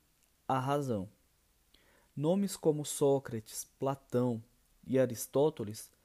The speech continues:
discutiram questões e promoveram ideias que são debatidas até a atualidade sobre esses e outros temas.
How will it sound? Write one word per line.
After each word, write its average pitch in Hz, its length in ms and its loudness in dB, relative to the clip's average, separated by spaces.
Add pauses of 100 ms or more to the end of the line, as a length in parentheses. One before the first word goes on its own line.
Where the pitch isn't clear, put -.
(300)
discutiram 160 720 0
questões 135 920 -4 (460)
e 147 80 -4
promoveram 160 800 0
ideias 135 680 0
que - 140 -8
são 151 220 -4
debatidas 151 1040 -4 (140)
até 180 480 -2
a 175 60 0
atualidade 131 800 0
sobre 131 680 -4 (140)
esses 151 640 -4
e 180 120 2
outros 147 400 0
temas. 95 540 -6